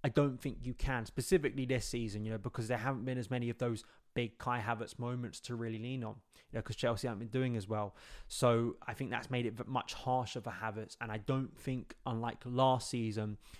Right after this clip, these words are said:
where he was able to lean like a few other attackers on Lukaku to kind of hide behind,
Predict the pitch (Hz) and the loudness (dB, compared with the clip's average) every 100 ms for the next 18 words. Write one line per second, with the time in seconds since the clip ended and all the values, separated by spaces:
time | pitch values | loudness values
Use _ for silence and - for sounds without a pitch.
0 | - 117 107 117 117 117 113 - 113 117 | -4 0 2 2 2 2 -2 -2 0 0
1 | 110 113 - - 117 120 110 110 - 101 | 0 -2 -4 0 4 4 2 -2 -2 -2
2 | 113 107 - - - - 113 107 - 131 | 0 -2 -6 -18 -6 -2 0 0 2 6
3 | 135 - 123 104 101 - - 107 104 - | 6 4 -2 -2 -4 -6 -6 -6 -6 -2
4 | 123 113 113 95 98 98 | -2 -2 -4 -4 -4 -6